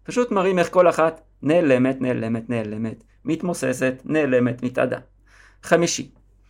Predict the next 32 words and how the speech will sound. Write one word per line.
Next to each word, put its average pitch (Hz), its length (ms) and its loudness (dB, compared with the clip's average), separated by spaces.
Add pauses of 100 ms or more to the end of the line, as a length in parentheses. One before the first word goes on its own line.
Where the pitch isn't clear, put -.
(220)
באיזה 156 280 2
משפט 175 360 -2
חזק 139 460 0
מאוד 131 280 2
אפשר 127 220 -2
להשתמש 135 500 -2
בכל - 380 0
קופי 156 480 -2 (420)
של - 220 -16
עשה - 220 -8
זאת 123 180 -6
בעצמך, 110 480 -8 (580)
כדי 127 220 -4
לבנות 131 320 -2
הבטחה - 420 -4
גדולה 120 380 0 (440)
והצגה 123 580 0
של 143 180 -4
אמונה 123 440 2
גדולה 131 440 2
במוצר 131 540 -2 (420)
או 143 60 0
בשירות 185 360 -2
שלך? 208 260 -4 (1600)
אני 165 120 2
מזמין 170 340 4
לפנות 185 340 0
אליי 151 280 4
בכל 170 380 2
דבר 131 340 4
שקשור 127 520 -2
לכתיבת 120 680 -2